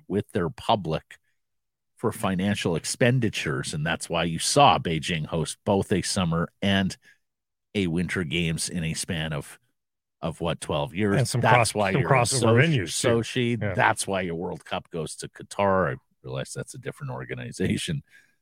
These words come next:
Speaker 1: Locust traveling from city to city,
Speaker 2: Love it.
Speaker 1: or in the, uh, case of The Simpsons, the monorail salesman.
Speaker 2: Yes. Yeah. Yeah.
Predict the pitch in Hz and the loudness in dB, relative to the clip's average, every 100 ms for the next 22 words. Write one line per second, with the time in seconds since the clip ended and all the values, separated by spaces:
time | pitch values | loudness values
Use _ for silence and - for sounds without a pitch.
0 | _ _ - 104 - 90 - - 87 85 | _ _ 0 2 2 -2 -2 0 2 2
1 | 87 - 80 - 82 - 92 90 143 196 | -2 -4 -8 -6 -6 -2 0 4 6 6
2 | 214 226 151 143 143 127 123 120 113 - | 6 4 2 2 2 2 4 4 2 0
3 | 117 117 113 110 - 117 - 127 127 131 | -2 0 -2 -4 -2 -2 -2 -6 2 6
4 | 127 127 104 87 69 57 - - 78 60 | 8 8 6 4 0 -4 -8 -6 -4 -4
5 | - - - _ _ - 139 117 131 147 | -6 -10 -12 _ _ 0 4 6 4 -2
6 | - - - 113 98 85 - - _ _ | -4 -10 -8 -4 -2 -4 -10 -20 _ _
7 | _ - 90 | _ -10 -8